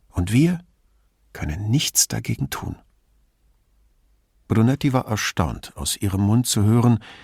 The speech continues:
was ihm schon so oft durch den Kopf gegangen war. Ohne nachzudenken sagte er:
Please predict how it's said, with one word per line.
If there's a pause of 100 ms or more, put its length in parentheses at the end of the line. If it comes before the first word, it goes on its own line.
(220)
was
ihm
schon
so
oft
durch
den
Kopf
gegangen
war. (720)
Ohne
nachzudenken
sagte
er: